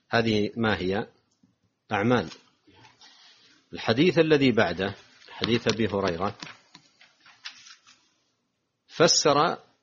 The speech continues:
النبي عليه الصلاة والسلام الإيمان، قال، لما قال جبريل: "ما الإيمان؟" قال: "أن تؤمن بالله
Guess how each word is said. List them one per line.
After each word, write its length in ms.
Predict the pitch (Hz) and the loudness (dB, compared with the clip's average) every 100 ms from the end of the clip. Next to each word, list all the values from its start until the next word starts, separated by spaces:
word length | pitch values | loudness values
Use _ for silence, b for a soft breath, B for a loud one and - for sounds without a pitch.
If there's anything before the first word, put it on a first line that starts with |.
| _ _ _ - | _ _ _ -2
النبي 580 | 127 120 113 147 160 - | 2 2 2 0 -2 -4
عليه 260 | 110 117 131 | -2 0 0
الصلاة 400 | - 127 131 - | 0 0 0 -2
والسلام 500 | 123 - 123 131 123 | -6 -4 -2 0 0
الإيمان، 640 | 113 110 104 117 143 170 - _ _ _ _ _ _ _ _ _ _ _ - | 0 -2 0 0 0 -4 -12 _ _ _ _ _ _ _ _ _ _ _ -2
قال، 180 | 113 110 107 101 | 0 2 0 0
لما 200 | 107 101 | -2 -2
قال 320 | - 113 101 | -2 -2 -2
جبريل: 360 | 98 104 110 101 | -4 -2 0 2
"ما 100 | 123 | 0
الإيمان؟" 440 | 135 113 123 139 | 0 0 0 0
قال: 200 | - 123 | 0 0
"أن 100 | 120 | 0
تؤمن 360 | 143 135 120 104 | -2 0 0 0
بالله 360 | 101 95 78 | -2 -4 -6